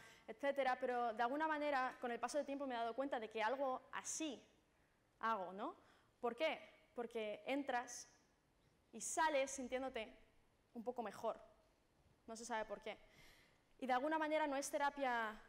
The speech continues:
reactiva, ¿no? Cuando, cuando algo va mal, cuando,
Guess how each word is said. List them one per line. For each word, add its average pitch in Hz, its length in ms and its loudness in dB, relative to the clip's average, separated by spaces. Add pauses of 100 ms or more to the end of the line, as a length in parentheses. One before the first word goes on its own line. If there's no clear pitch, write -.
(100)
reactiva, 220 600 -2
¿no? 247 240 -4
Cuando, 220 300 -2 (180)
cuando 226 220 0
algo 247 180 2
va 240 120 2
mal, 226 260 0
cuando, 202 600 -2